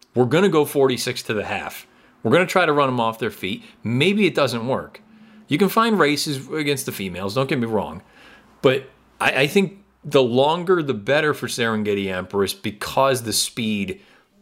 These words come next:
plays better to clear off to the front at longer distances than it does at shorter and middle.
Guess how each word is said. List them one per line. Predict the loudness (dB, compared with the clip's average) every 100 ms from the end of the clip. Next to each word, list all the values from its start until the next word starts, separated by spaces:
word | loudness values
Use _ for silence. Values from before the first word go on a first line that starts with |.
| -2
plays | 2 2 0
better | -2 2 2 2 0 -2 -8 _ _ -14
to | -6
clear | 2 4
off | 4 2
to | -2
the | -6
front | -2 -2 -2 -6
at | -2
longer | 2 2 0
distances | -6 -6 -6 -8 -4
than | -2 -2
it | 0
does | 0 0 -2 -10 -6
at | -2 2
shorter | 2 4 2 0
and | -4
middle. | -10 -14